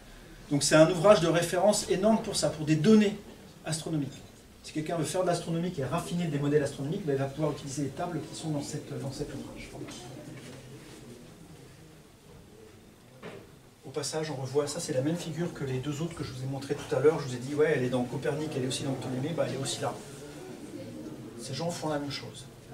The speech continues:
Et alors pour terminer, donc, euh, un petit, euh, je, je, je balaye rapidement ce qui s'est passé, euh, à l'issue de,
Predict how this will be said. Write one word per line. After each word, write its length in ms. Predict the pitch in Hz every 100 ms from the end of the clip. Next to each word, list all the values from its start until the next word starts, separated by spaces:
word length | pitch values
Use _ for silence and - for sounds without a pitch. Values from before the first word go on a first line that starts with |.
| - - - - - -
Et 60 | 190
alors 200 | 185 -
pour 160 | 220
terminer, 540 | 247 226 226 220 233 190
donc, 220 | 180 175
euh, 100 | 151
un 220 | 147 156
petit, 460 | 175 175 - 180 151
euh, 200 | 135 123 240 - - - - 131 - - 143
je, 120 | 135
je, 40 |
je 100 | 131
balaye 300 | 147 170 180
rapidement 420 | 175 175 185 185 185
ce 100 | -
qui 100 | -
s'est 200 | - 170
passé, 500 | 165 156 - 180 156
euh, 400 | 123 117 113 120 -
à 120 | 135 131
l'issue 380 | 160 - 175
de, 140 | 156